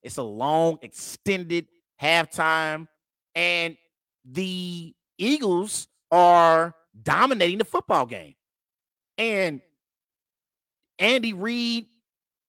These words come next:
was frustrated on the sideline in the first half. The Chiefs, they weren't able to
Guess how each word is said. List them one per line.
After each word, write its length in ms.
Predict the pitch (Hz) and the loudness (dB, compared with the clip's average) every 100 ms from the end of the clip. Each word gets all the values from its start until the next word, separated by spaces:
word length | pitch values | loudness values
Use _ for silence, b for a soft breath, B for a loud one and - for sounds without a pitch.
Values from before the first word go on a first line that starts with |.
| _ | _
was 140 | - - | -20 -10
frustrated 640 | - 247 - 214 214 214 | 2 2 4 2 2 2
on 100 | 175 | 0
the 60 | 139 | -8
sideline 880 | - 220 226 220 220 214 214 208 208 _ _ _ | -4 0 2 0 -4 -6 -6 -8 -10 _ _ _
in 100 | 202 | -6
the 60 | 220 | -6
first 300 | - 220 208 | -2 -2 2
half. 580 | 220 208 208 202 196 - _ _ _ | 4 4 4 2 0 -8 _ _ _
The 640 | 131 170 175 175 165 160 - _ | _ -12 -12 -14 -14 -16 -20 _
Chiefs, 480 | - - 240 - - - | -6 -4 -4 -6 -8 -2
they 100 | 202 | -2
weren't 300 | 180 233 220 | 0 -2 -2
able 280 | 202 226 214 | -2 -2 -6
to 240 | - 208 | -8 -10